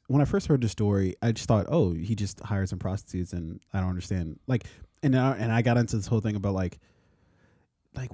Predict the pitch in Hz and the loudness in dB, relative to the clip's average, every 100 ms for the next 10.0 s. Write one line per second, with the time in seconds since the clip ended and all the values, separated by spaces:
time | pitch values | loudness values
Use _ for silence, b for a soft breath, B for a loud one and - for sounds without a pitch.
0 | 113 208 226 - 170 165 143 - 139 107 | -6 -4 -2 -4 -4 -4 -6 -4 -4 -4
1 | - 123 127 95 101 90 69 85 101 - | -6 -4 -2 0 0 -2 -4 -4 -6 -4
2 | 127 120 113 143 185 123 113 - 156 120 | 2 2 4 2 4 2 -2 -2 0 0
3 | 107 131 123 98 113 110 92 110 95 78 | 2 4 4 2 2 2 0 -2 -2 -4
4 | 62 98 - B B B 135 - 165 139 | -4 -6 -8 B B B 0 0 -8 -2
5 | 156 151 - 139 131 143 202 131 104 101 | 0 0 -2 -4 -2 -4 -2 0 -2 -2
6 | 95 95 - - 113 120 170 139 113 101 | -4 -6 -6 -2 0 2 2 0 0 -4
7 | - - 95 95 - 127 - 95 85 110 | -6 -8 -8 -8 -4 -4 -4 -10 -6 -6
8 | 120 110 107 95 92 117 95 80 67 - | -4 -4 -6 -6 -6 -6 -6 -10 -12 -14
9 | - 95 - - 98 101 101 101 - | -12 -10 -10 -8 -6 -4 -6 -8 -12